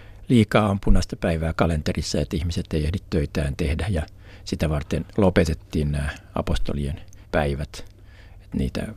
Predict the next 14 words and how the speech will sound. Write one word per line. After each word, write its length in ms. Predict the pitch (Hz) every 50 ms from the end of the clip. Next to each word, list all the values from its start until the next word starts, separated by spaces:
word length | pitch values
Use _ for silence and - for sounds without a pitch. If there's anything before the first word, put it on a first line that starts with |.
| -
sai 340 | - - - - 80 78 85 -
kirkko 440 | - - 92 - - - - - - -
toki 260 | - - - - 107 90
juhlia, 440 | 117 113 92 101 101 98 95 90
mutta 380 | 87 82 80 - - - - 82 82 - - -
ne 200 | - 90 80 80
ei 180 | 73 73 73 76
olleet 320 | 73 76 78 76 76 -
enää 260 | 80 80 78 80 87 95
vapaapäiviä, 800 | 98 78 69 - - 71 - - - - 67 67 69 71 73 71
niin 160 | 71 71 80
kuin 120 | - 73 69
entisaikaan 640 | 65 - - - - - 85 - - - - 85 82
olivat. 380 | - - - - - - -